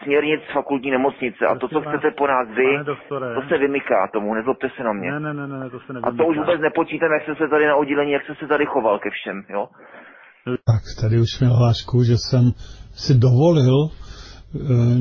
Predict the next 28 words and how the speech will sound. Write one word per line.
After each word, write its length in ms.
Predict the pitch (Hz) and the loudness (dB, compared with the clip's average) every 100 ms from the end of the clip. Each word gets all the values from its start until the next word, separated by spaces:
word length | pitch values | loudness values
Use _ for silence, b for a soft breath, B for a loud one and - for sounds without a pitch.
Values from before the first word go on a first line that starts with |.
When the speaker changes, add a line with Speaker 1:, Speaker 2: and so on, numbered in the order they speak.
| 123 | 4
Speaker 3:
někoho 500 | 117 139 123 135 127 | 4 4 4 4 2
tam, 280 | - 123 117 | 2 4 6
mm, 600 | 117 123 117 156 135 131 | 4 2 -2 -4 -2 0
jaksi 320 | 113 - - 117 120 107 | -2 -2 0 0 4 4
donutit, 420 | 127 151 - 120 110 | 4 2 0 0 0
respektive 600 | 101 - 113 127 113 120 | -2 -2 0 4 4 4
k 100 | - - | 0 0
tomu, 260 | 135 117 123 | 4 6 4
co 180 | - | 4
mohl 200 | 117 120 - | 4 2 2
udělat 280 | 117 120 - | 4 4 2
sám, 380 | - 113 113 110 B B B B - - - | 2 4 4 0 B B B B -20 -12 -2
tak 100 | 107 | -2
jsem 180 | - 117 - 117 | 2 2 2 0
se 80 | 120 117 - 127 110 | 0 0 0 2 4
don-, 380 | 135 147 143 147 - | 4 6 6 4 2
dovolil 720 | 117 135 135 151 147 131 135 | 4 6 6 6 6 6 4
prostě 540 | 127 113 - - - 110 110 B B B B B | 2 -2 -2 -6 0 0 0 B B B B B
donutit 520 | 117 127 143 139 123 - | 4 6 6 4 0 2
někoho 400 | 113 110 - 120 | 0 2 2 0
k 60 | 117 | 2
tomu, 280 | 120 113 143 | 2 2 2
aby 200 | 107 127 | 2 2
ten 280 | - 120 123 - | 2 2 2 2
isopronesan 720 | 113 131 120 120 113 - 110 104 | 2 2 2 2 2 0 0 0
podali. 360 | 131 117 143 123 92 B B B B B | 2 4 4 4 0 B B B B B
To 60 | - | -4
jsem 180 | - | 2